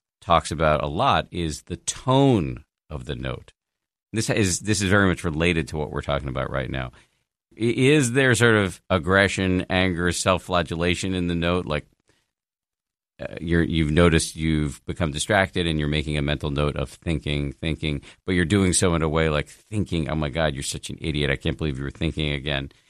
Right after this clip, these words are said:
By the way, that's gonna happen, but then you might notice maybe you would use the note judging, judging. Everything can be co-opted. Everything can be included.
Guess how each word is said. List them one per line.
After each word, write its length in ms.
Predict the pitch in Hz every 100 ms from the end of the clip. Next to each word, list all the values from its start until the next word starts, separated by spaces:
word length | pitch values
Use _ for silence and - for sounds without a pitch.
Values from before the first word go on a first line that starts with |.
| _ -
By 120 | 139
the 40 |
way, 140 | 135 92
that's 320 | 92 147 -
gonna 280 | 120 123 85
happen, 560 | 113 104 73 73 180 - _ _ _ _ _ -
but 120 | 127
then 160 | 127
you 80 | 113
might 200 | 101 101
notice 520 | 90 90 85 - - _ _ _ _
maybe 300 | 92 101 87
you 180 | 82 78
would 220 | 80 71
use 280 | 76 80 71
the 120 | 73
note 360 | 73 73 73 - _ _
judging, 640 | 76 69 71 69 69 71 - _
judging. 460 | - 73 65 71 69 - _ _ _ _
Everything 560 | 147 151 156 117 120 90
can 160 | 95
be 120 | 87
co-opted. 600 | - 80 78 71 - 62 -
Everything 460 | 113 113 104 98 80
can 120 | 73
be 180 | 78 76
included. 580 | 71 - 85 71 65